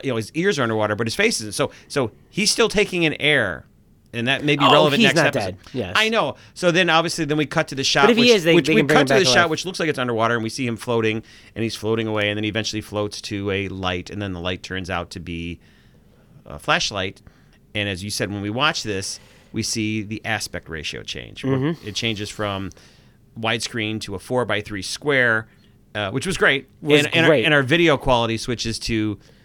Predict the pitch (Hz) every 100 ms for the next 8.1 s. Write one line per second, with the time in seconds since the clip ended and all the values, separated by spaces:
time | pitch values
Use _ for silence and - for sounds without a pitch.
0 | _ - 151 151 139 131 123 123 131 113
1 | 107 - - - _ - 131 139 135 123
2 | 120 131 120 123 110 107 104 98 113 110
3 | 113 113 110 101 92 - 62 67 110 131
4 | 117 151 113 117 131 107 120 - 92 71
5 | 71 87 73 55 _ _ _ - - 113
6 | 139 156 160 156 156 151 147 147 123 110
7 | 101 117 117 143 139 120 131 98 113 117
8 | 107